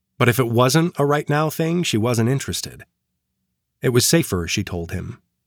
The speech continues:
to stay in the moment. Three. Project December was born in wildfire smoke.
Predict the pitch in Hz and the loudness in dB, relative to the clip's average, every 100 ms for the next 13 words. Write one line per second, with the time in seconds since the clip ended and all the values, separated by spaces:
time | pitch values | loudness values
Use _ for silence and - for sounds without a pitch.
0 | _ 123 - 117 101 95 95 92 85 - | _ 0 2 2 2 2 2 -2 -6 -12
1 | - _ _ _ _ _ _ _ _ _ | -18 _ _ _ _ _ _ _ _ _
2 | _ _ _ _ _ _ _ _ _ _ | _ _ _ _ _ _ _ _ _ _
3 | _ _ _ _ - - 135 85 - _ | _ _ _ _ -10 2 2 2 -6 _
4 | _ _ _ _ _ _ _ _ _ _ | _ _ _ _ _ _ _ _ _ _
5 | _ _ _ _ - 156 160 175 - 156 | _ _ _ _ 0 2 4 2 -2 -2
6 | - 110 90 82 82 92 107 92 101 110 | 0 2 0 -4 -8 -4 -4 -2 0 2
7 | 107 104 104 107 95 101 98 98 101 92 | 2 0 0 0 0 0 -2 -4 -4 -4
8 | 87 - 101 85 - | -4 -2 -2 -4 -8